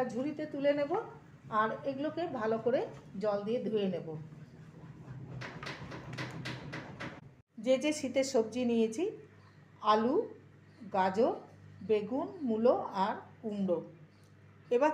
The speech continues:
চলে যাব নেক্সট স্টেপের দিকে। কড়াইতে দিয়ে দেবো সর্ষের তেল, লবণ আর সামান্য হলুদ গুঁড়ো।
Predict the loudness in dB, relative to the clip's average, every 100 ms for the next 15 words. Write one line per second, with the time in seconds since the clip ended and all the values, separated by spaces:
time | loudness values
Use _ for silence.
0 | 4 4 6 6 4 0 -2 -6 -8 -6
1 | -8 -8 -10 -12 -14 -18 _ _ 0 6
2 | 6 6 0 -2 0 0 0 0 0 2
3 | 2 0 0 -2 -4 -12 -20 -20 -20 _
4 | -20 -20 -20 -20 -20 -20 -20 -20 -20 -20
5 | -20 -20 -20 -20 -20 -20 -20 -20 -20 -20
6 | -20 -20 -20 -20 -20 -20 -20 -20 -20 -20
7 | -12 -10 -10 -12 -14 -6 -4 -2 0 -2
8 | -6 -16 -20 -20 -20 -20 -20 -20 -6 -2
9 | -2 -4 -2 0 0 -2 -4 -6 -12 -20
10 | -20 -20 -20 -20 -20 -4 0 2 2 -2
11 | -4